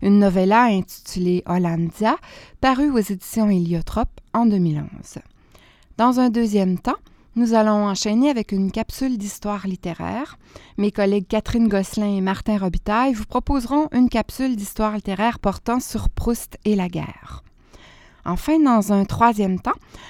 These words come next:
nous allons reparler avec Carole David et suivant notre tradition et aussi pour rester fidèle à ce qu'indique le titre de notre émission, nous allons aborder ses lectures phares, son rapport à la lecture et l'influence de certains livres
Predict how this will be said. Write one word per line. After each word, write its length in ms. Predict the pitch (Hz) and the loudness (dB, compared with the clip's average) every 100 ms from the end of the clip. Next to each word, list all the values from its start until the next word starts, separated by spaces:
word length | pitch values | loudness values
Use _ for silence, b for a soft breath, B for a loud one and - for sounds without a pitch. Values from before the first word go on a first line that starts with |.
| B | B
nous 120 | 285 311 | 0 4
allons 160 | 302 | 4
reparler 560 | 277 226 226 208 220 226 | 4 2 0 -2 0 -2
avec 160 | 196 | -2
Carole 320 | - 185 175 180 | -6 -6 -4 -4
David 560 | 170 175 233 320 185 - - | -4 -4 -6 -6 -8 -8 -6
et 80 | 214 | -6
suivant 360 | - 247 294 | -4 0 2
notre 340 | 330 269 - 208 | 2 0 -2 -6
tradition 760 | - 185 - - 170 185 254 | -4 -8 -8 -10 -6 -2 -2
et 160 | 220 170 | -2 -4
aussi 420 | 175 - 196 190 - | -6 -8 -6 -6 -4
pour 160 | 185 | -6
rester 460 | 175 185 - 196 180 | -4 -8 -8 -8 -6
fidèle 480 | - 180 180 185 180 | -6 -4 -2 0 -2
à 80 | |
ce 140 | 170 180 | -4 -6
qu'indique 640 | 180 202 196 170 185 - | -4 -2 -2 -4 -8 -8
le 100 | 180 | -10
titre 460 | 170 - 175 - 175 | -10 -12 -16 -12 -10
de 100 | 165 | -6
notre 300 | 165 160 - | -6 -8 -6
émission, 400 | 165 160 - 285 B B B B | -8 -8 -6 -6 B B B B
nous 140 | 262 277 | 0 4
allons 200 | 240 240 | 4 4
aborder 480 | 214 196 170 226 262 | 2 -2 -2 -4 -4
ses 220 | - 262 | -4 -2
lectures 460 | 233 - - - | -2 -4 -12 -16
phares, 540 | - 156 160 202 220 - | -10 -6 -4 -6 -8 -10
son 180 | - 185 | -6 -4
rapport 380 | 165 - 190 | -4 -6 -6
à 40 | 170 | -4
la 120 | 165 | -4
lecture 500 | 156 165 - 247 254 | -4 -8 -8 -6 -4
et 60 | 190 | -2
l'influence 560 | 190 185 233 262 - | -2 -2 -2 -4 -4
de 100 | 190 | -6
certains 400 | 190 226 - 214 | -6 -6 -4 0
livres 480 | 190 170 190 214 156 | 0 0 -4 -6 -10